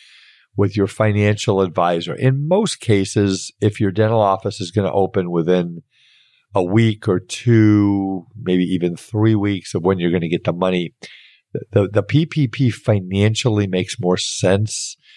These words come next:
than the retention tax credit. But, uh, they've kinda sweetened the pot. But, you know, again,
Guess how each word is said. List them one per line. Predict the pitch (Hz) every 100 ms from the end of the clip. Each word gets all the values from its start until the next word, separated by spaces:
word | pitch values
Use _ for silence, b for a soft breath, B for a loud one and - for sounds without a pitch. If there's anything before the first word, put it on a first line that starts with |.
| b b 95
than | 87 95 90
the | 90 92 90
retention | 85 85 104 90 - 85
tax | - 80 85 -
credit. | - 101 92 92 -
But, | 82 78 -
uh, | 80 78 76 78
they've | 95 101 101
kinda | - 113 135
sweetened | 139 - 139 -
the | 117
pot. | 117 120 135
But, | - - _ _
you | 95
know, | 90
again, | 90 98 92